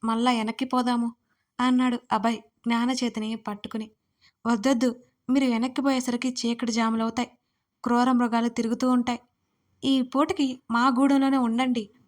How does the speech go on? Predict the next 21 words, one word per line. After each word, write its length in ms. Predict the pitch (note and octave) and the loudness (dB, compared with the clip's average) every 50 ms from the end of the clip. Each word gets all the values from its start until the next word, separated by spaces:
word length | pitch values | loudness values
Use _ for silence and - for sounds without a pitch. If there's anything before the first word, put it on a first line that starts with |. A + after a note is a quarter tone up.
| _ _ - | _ _ -2
అన్నారు 320 | A3+ A#3 A3+ A3+ A3+ A3 A3 | -2 0 0 0 -2 -2 -4
వాళ్ళు. 280 | A3 G#3+ G#3+ G#3+ G#3+ - _ _ _ _ _ _ _ _ _ _ _ _ _ _ - B3 | -4 -4 -4 -8 -12 -16 _ _ _ _ _ _ _ _ _ _ _ _ _ _ 2 2
"చాలా 140 | A#3 A#3+ | 4 4
చాలా 220 | B3 A#3+ B3 A#3 A#3+ | 2 2 0 0 0
ధన్యవాదాలు," 680 | G3+ G#3+ G#3 G3+ G#3 A3+ B3 B3 A#3+ A#3+ A#3+ A3 A3+ - _ _ _ _ _ - | 0 0 -2 0 0 2 2 2 2 2 0 -2 -4 -8 _ _ _ _ _ -2
అన్నాడు 320 | A3+ A3+ A3+ A#3 A3+ A3+ | -2 0 0 0 -2 -2
అభయ్ 260 | A3 G#3+ G#3 G#3+ A3 A3 - _ _ _ _ _ _ | -2 -2 -4 -4 -6 -8 -12 _ _ _ _ _ _
సంతోషంగా 720 | - - C4 C4 B3+ B3 C#4 C4 B3+ C4 B3 A#3 A3+ A3+ A#3 | -4 -2 0 0 2 2 0 0 0 0 0 0 0 0 -2
తల 220 | A#3 A3+ G#3+ G#3 | -2 -4 -4 -4
ఊపుతూ. 380 | G#3+ A3 A3 - G#3+ - G#3+ - _ _ _ _ - - - _ - - _ _ _ _ _ _ _ _ _ _ _ _ _ _ _ _ _ _ _ _ _ _ _ _ _ _ _ _ _ _ _ _ _ _ _ _ _ _ _ - | -4 -6 -6 -8 -10 -12 -12 -12 _ _ _ _ -20 -20 -20 _ -20 -20 _ _ _ _ _ _ _ _ _ _ _ _ _ _ _ _ _ _ _ _ _ _ _ _ _ _ _ _ _ _ _ _ _ _ _ _ _ _ _ 0
"రే 180 | A3+ B3+ B3+ B3+ | 2 4 4 4
రంగా, 380 | A#3+ A#3 A#3 A#3+ C4 B3 A3+ - - _ _ _ _ _ _ _ - | 4 4 4 4 4 2 2 -2 -8 _ _ _ _ _ _ _ 2
ఆ 80 | A#3+ A#3+ | 2 2
సుక్క 340 | - - B3 B3+ - - | 2 0 -2 -4 -2 0
ఇంటికి 280 | E4+ F4 D#4+ C#4 C4 B3+ | 2 4 4 4 2 0
తీసుకెళ్ళరలా 760 | - B3 A#3 - - A#3+ A3+ G#3 G#3 G3+ G#3 G#3 G#3 G3+ G3+ - - | -2 -2 -2 0 -2 -2 -2 -2 -2 -2 -2 -2 -2 -4 -6 -6 -4
ఎల్ని, 440 | G#3+ G#3+ G#3 G3+ G3+ G3+ G#3 G#3 - _ _ _ _ _ _ _ G#3+ | -2 -2 -2 -2 -2 -4 -4 -8 -12 _ _ _ _ _ _ _ 2
దాని 260 | G#3+ A#3+ A#3 A#3+ B3 | 4 4 4 4 4
ఇల్లే 200 | A#3+ B3+ C#4 C#4 | 2 2 2 0
ఖాళీగా 440 | C4+ A#3+ A3 A3 A#3 B3+ A#3 B3 A#3+ | 0 0 0 2 0 0 2 0 0
ఉంది," 320 | A#3 A3 G#3+ A3 - | 0 -2 -4 -6 -10